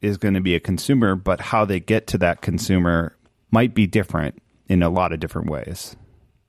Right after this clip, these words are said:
Around the convergence too, I think kind of the other interesting trend in the, the Cedia space is,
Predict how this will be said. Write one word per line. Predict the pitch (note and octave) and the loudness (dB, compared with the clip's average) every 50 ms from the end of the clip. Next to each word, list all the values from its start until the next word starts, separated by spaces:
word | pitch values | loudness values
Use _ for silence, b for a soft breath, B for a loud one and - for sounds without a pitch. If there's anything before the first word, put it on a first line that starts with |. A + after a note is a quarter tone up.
| _ - - | _ 0 2
Around | C3 B2+ C#3+ D#3 E3+ F3+ | 4 4 4 4 4 2
the | E3 D3 | 2 0
convergence | - - C3 A#2 G#2+ A2+ C3 C3 - A#2 G2 G2+ - - | 2 2 2 4 4 4 2 4 4 4 2 2 0 -2
too, | - G#2+ F#2+ F#2 F#2 F2+ E2 | -2 0 2 2 2 0 -2
I | - F#2 G2 | -2 -4 -2
think | - A#2+ A2+ G#2+ G#2 - - _ - | 0 2 2 0 0 -4 -14 _ -8
kind | - C3 C3+ B2 | -2 0 0 2
of | A2 | 2
the | G2+ G#2 G#2 | 2 2 2
other | A2 A2+ A2+ G#2+ | 4 4 2 2
interesting | - G2+ G2+ G#2+ - B2 A2+ G#2 G2 F#2+ - - G2+ F#2+ F#2+ F#2 F2+ F2 D#2+ - b b b b b b b b b b - | 2 2 2 2 2 2 2 2 2 0 0 0 0 2 2 2 0 -2 -4 -6 b b b b b b b b b b -12
trend | - - - A2+ A2 A#2 A#2+ A2+ G#2+ G#2 G#2 G2+ F#2+ | -6 0 2 4 4 4 4 4 4 4 4 4 2
in | - - G2 G#2 F#2+ F#2+ F#2+ F2 | 0 -2 0 0 2 2 0 0
the, | F#2 F#2 F2+ F2 F2 - _ - | 0 0 0 0 -2 -6 _ -6
the | - F#2+ | -6 -4
Cedia | - - - G3+ G#3 G3 D3+ A#2 - | -2 0 2 4 4 6 4 2 2
space | - - G#2+ G2+ G2 G2+ G2+ - - - _ - | 0 0 2 2 4 4 2 0 -2 -8 _ -2
is, | - G#2 G2 F#2+ F#2 F#2 F2+ F#2 F#2 F2+ - - | 0 0 2 2 2 2 2 0 -2 -4 -8 -12